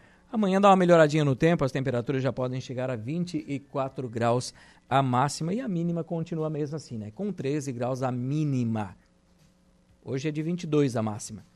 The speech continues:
né, então tempo até que tá mais agradável hoje, tirando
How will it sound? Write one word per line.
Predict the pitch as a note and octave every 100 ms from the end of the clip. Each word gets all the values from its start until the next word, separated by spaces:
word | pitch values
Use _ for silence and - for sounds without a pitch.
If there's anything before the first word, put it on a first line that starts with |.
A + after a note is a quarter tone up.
| _ _ _
né, | G#2+ A2
então | A2+ C3 D3+ F3 - _ _ _ _
tempo | C3+ C#3+ D3+ G#3 F#3+ - _ -
até | F3+ E3
que | E3 D#3+
tá | C#3 D3+
mais | D3+ D3+
agradável | C#3 C3+ C3+ B2 C3 B2
hoje, | A#2+ C3+
tirando | C3+ C#3 C3 C#3+ C3